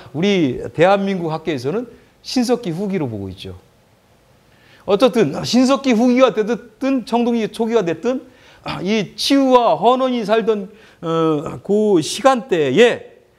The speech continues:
시간대에, 그 사실은 사람들은,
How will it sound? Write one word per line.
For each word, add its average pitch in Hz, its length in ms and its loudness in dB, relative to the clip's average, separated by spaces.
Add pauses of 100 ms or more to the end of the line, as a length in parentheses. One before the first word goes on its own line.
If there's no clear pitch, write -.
(120)
시간대에, 143 920 -6 (1800)
그 185 540 0
사실은 170 720 -2
사람들은, 175 800 -2